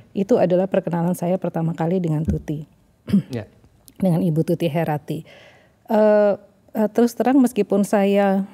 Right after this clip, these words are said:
Speaker 1: menulis puisi,
Speaker 2: Hmm, hmm.
Speaker 1: eh, puisi Tuti Herati tidak menjadi referensi saya karena, eh, seperti kita tahu penulis perempuan itu, eh, apalagi yang penyair perempuan ya,
Speaker 2: Ya, ya.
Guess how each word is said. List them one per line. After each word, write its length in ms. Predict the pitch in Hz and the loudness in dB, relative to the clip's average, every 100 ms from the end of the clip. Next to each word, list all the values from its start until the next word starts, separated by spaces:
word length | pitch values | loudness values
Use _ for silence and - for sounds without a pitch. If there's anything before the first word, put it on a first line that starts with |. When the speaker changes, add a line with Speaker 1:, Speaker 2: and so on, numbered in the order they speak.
| - | -2
Speaker 1:
menulis 680 | 208 196 185 185 180 - - | 0 2 2 2 0 -2 -10
puisi, 760 | - 180 170 - 160 156 247 | -4 -2 -2 -4 -4 -2 -4
Speaker 2:
Hmm, 100 | 143 120 135 | -4 -6 -6
hmm. 260 | 160 113 151 | -6 -8 -6
Speaker 1:
eh, 260 | 196 208 202 - _ | 0 2 2 -2 _
puisi 340 | - 226 220 226 | -2 0 0 0
Tuti 260 | 208 196 | 0 -2
Herati 400 | 202 185 175 262 | 0 0 0 -2
tidak 260 | 269 170 139 | 0 0 2
menjadi 400 | 180 170 160 190 | 0 2 2 2
referensi 800 | 196 - 170 170 - 185 175 165 - | 0 -2 -2 -2 -2 -2 -2 -6 -12
saya 500 | - 170 160 151 156 | -10 -6 -4 -2 -4
karena, 520 | 160 156 160 185 214 254 - - - _ | -6 -6 -2 0 0 -4 -14 -20 -20 _
eh, 200 | 180 165 | -4 -2
seperti 360 | 165 - 190 185 | -4 -4 -4 -2
kita 180 | 175 165 | -4 -4
tahu 240 | 170 226 | -2 -2
penulis 380 | - 180 180 185 | -2 -2 -2 -2
perempuan 640 | - 175 170 185 175 180 | -4 -4 0 0 2 0
itu, 500 | 180 175 - 196 208 202 _ _ - | -4 -6 -2 0 0 -4 _ _ -14
eh, 220 | 180 170 | -8 -6
apalagi 400 | 170 170 165 196 | -4 -2 -2 -2
yang 80 | 190 | -4
penyair 360 | 165 170 165 | -6 -4 -4
perempuan 520 | 165 160 165 226 226 160 | -6 -6 -2 -2 0 -2
ya, 160 | 160 | -6
Speaker 2:
Ya, 300 | 165 120 107 | -4 -6 -6
ya. 180 | 123 117 | -10 -10